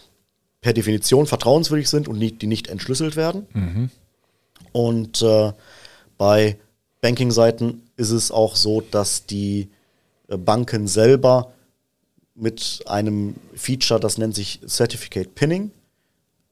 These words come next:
Speaker 1: da
Speaker 2: Ja.
Speaker 1: wird quasi verifiziert, ob am Endpunkt, also am Endgerät des Nutzers, auch wirklich noch das Originalzertifikat von der Bank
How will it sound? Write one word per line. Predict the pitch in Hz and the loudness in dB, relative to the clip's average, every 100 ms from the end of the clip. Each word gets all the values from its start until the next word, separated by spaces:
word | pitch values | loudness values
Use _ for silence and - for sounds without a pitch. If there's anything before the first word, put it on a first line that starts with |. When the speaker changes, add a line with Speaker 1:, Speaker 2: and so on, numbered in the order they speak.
| _ _ _ _ | _ _ _ _
Speaker 1:
da | - | -2
Speaker 2:
Ja. | 101 | 2
Speaker 1:
wird | 117 113 - | 2 0 -4
quasi | - 110 107 104 | 2 2 2 2
verifiziert, | 110 110 - 98 - 120 131 - | 2 2 -4 -6 -2 0 0 -2
ob | 120 - - | -6 -6 -8
am | - 113 - | -8 -6 0
Endpunkt, | 226 151 - - 139 151 - | 0 -2 -8 -2 -2 -2 -4
also | 104 101 | -4 -4
am | 101 107 - _ _ _ _ | -4 -8 -10 _ _ _ _
Endgerät | 131 143 - 117 120 | -6 -4 -2 -2 -2
des | 107 | -2
Nutzers, | 117 131 - 127 - - - - _ | -2 -2 -2 -2 -2 -6 -14 -20 _
auch | 117 98 | -4 -2
wirklich | 117 117 | -4 -4
noch | 107 107 | -6 -6
das | 110 - | -6 -6
Originalzertifikat | 101 95 104 98 117 113 107 92 101 104 110 - | -8 -6 -2 2 2 0 -6 -8 -10 -4 -4 -4
von | 107 | -4
der | 95 | -2
Bank | 87 95 101 | -2 -2 -4